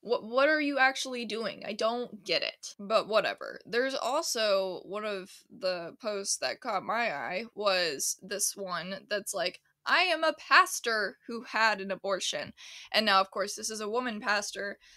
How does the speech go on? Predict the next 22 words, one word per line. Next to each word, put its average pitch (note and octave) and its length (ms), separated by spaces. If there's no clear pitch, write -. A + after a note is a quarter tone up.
um, F#3+ 320
and F#3+ 480
you, D#4 180
you, E4+ 460
we F4 120
could F4+ 100
have C4+ 180
debates G3 360
about F3 340
women G3 420
being F3+ 280
pastors, G3 560
et - 80
cetera, G3 480
um, G3+ 380
but G#3+ 440
I G#3+ 160
th-, - 140
I A#3 120
think C#4+ 300
most G3+ 480
times G3+ 680